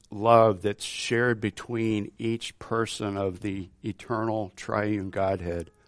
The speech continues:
This love which is self-satisfying within the three divine persons, where it was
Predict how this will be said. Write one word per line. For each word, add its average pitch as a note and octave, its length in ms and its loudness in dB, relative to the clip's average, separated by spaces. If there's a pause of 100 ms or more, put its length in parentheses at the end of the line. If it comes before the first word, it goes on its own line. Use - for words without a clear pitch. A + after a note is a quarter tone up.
(960)
This - 280 -2
love A2+ 440 6
which G2 340 -6
is F#2+ 480 -6
self-satisfying A#2+ 1400 -2 (960)
within A#2+ 720 0 (160)
the G#2 120 -4
three A2 340 -4
divine G2 400 -2
persons, A2+ 720 -6 (1200)
where G#2+ 220 6
it G#2+ 100 4
was G#2+ 340 0